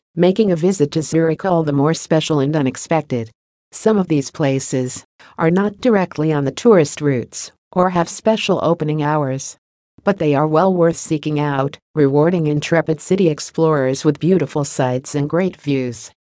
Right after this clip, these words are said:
Sustainable stores. Ecologically minded travelers can also find a wide range of stores selling fairly traded and sustainably produced fashion, as well as a number of zero-waste shops.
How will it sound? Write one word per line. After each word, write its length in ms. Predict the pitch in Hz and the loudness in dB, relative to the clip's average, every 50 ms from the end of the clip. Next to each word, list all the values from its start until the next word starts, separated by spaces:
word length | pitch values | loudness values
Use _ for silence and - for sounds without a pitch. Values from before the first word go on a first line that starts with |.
| _ _ _ _ _ _ _ | _ _ _ _ _ _ _
Sustainable 680 | - - 147 143 - - 165 165 180 185 185 190 196 | -8 -6 -6 -6 -2 0 2 2 2 2 0 0 -2
stores. 640 | 190 - - - 185 165 135 120 117 - - - - _ _ _ - | -2 -2 -4 -4 -2 -2 -2 -2 -4 -8 -10 -16 -18 _ _ _ -2
Ecologically 720 | 165 165 - 160 151 151 156 147 - 180 - - 160 156 151 | -2 0 0 0 2 2 2 0 0 -4 -2 0 0 0 2
minded 400 | 156 160 165 160 160 147 151 156 | 2 0 0 0 0 -2 -2 -4
travelers 640 | - - 165 156 147 147 139 135 131 131 139 - - | -4 -4 -2 0 0 0 0 0 0 0 -2 -4 -4
can 180 | - 160 151 - - - | -4 -4 -4 -4 -2 0
also 360 | 170 190 208 202 - 180 170 | 2 2 2 2 2 2 0
find 300 | 165 - 185 185 180 170 | 2 0 0 0 0 0
a 80 | 160 151 | 0 0
wide 340 | 147 151 160 175 190 190 185 | 2 2 4 2 2 2 0
range 260 | 147 139 143 147 - | 0 0 0 -2 -2
of 140 | 151 147 - | -4 -6 -6
stores 400 | - - 147 135 131 135 147 - | -6 -2 0 0 2 0 0 -2
selling 400 | - - 160 147 151 151 143 147 | 0 0 2 2 2 0 0 -2
fairly 440 | - - 180 185 180 156 143 135 143 | -4 -2 -2 0 0 -2 -2 -4 -4
traded 520 | - - - 208 202 185 170 151 143 147 | -6 -2 0 2 2 4 4 2 0 0
and 120 | 156 151 151 | 0 -2 -4
sustainably 720 | - - 147 143 - - 165 165 180 185 - 143 147 143 | -4 -4 -6 -6 -2 0 2 2 2 0 0 0 -2 -2
produced 480 | 139 - 175 156 170 175 170 165 - - | 0 -2 -2 -2 0 -2 -2 -2 -4 -8
fashion, 640 | - - 160 147 147 147 - - 135 123 123 123 - _ _ _ _ | -2 0 2 2 2 0 0 -2 -4 -4 -4 -6 -8 _ _ _ _
as 200 | - 190 170 - | -4 -4 -2 0
well 180 | 180 185 185 165 | 2 2 2 2
as 140 | 151 156 165 | 0 0 0
a 40 | 156 | 2
number 320 | 147 151 170 170 160 147 | 2 4 2 2 2 2
of 140 | 143 139 - | 0 0 0
zero-waste 720 | - 156 160 160 165 160 151 151 151 165 185 - - - | -2 0 0 2 2 2 2 2 2 2 2 0 -4 -10
shops. 560 | - - 156 131 123 123 120 - - - - | -4 -2 -2 -2 -2 -4 -8 -10 -14 -16 -16